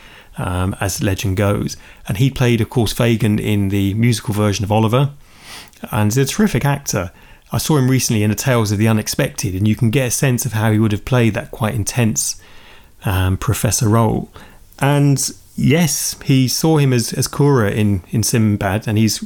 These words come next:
really magnetic in that film. He's, he's really a hypnotic presence. He rang,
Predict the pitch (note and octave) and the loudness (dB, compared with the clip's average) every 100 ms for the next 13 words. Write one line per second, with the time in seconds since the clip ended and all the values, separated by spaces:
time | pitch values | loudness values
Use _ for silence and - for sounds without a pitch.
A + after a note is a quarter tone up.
0 | - - - D3+ D3+ A#2 A2+ A2+ C3+ C#3 | -14 -12 0 2 4 2 2 2 0 0
1 | A2+ G#2+ G2 G#2+ - A2+ F#2 F#2 G2+ - | -2 -2 -2 -4 -2 0 0 -2 -4 -8
2 | - C3 A#2 G#2+ - - - - B2+ B2 | -4 0 2 0 -4 -18 -20 -4 -2 0
3 | C3 A#2 - - - A#2+ A#2 - - - | -2 -2 -4 -4 -2 0 -2 -6 -10 -16
4 | - - - - - - D3+ C3 C#3 C#3+ | -18 -16 -16 -18 -18 0 2 4 4 2
5 | D3 | 2